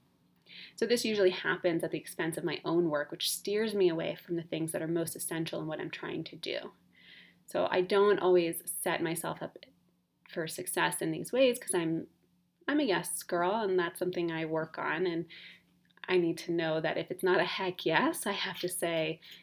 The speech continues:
"Here's what I can do, here's what I cannot do. I'm a yes for this, I'm a no for that." All right, so you want some personal lowlights? Wah, wah.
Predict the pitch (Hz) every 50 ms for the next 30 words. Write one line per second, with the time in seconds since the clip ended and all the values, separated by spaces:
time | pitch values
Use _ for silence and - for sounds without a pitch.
0 | - _ _ - - 214 214 214 190 185 175 180 180 - - 254 254 262 269 262
1 | 277 262 262 254 254 254 - - 185 175 175 170 160 165 170 165 - - - 165
2 | 170 165 156 165 165 - - - - 160 _ _ _ - 160 160 151 151 170 170
3 | 185 185 - - - 208 240 254 254 254 254 - - - _ _ _ - _ _
4 | 170 185 180 170 151 165 160 - - 180 - - - - 240 - _ - - _
5 | _ _ _ _ _ _ _ _ _ _ _ _ - _ - - - - - -
6 | - _ _ _ _ - - 165 165 165 - - - - 214 - - - - -
7 | - 175 175 180 180 170 147 - - 151 151 139 _ - - - - 160 - -
8 | 160 151 151 151 151 151 147 151 151 160 185 220 240 254 262 269 269 - _ _
9 | - 294 285 285 277 269 269 - - - 370 370 392 403 190 381 403 403 185 190
10 | - 202 196 381 403 427 392 392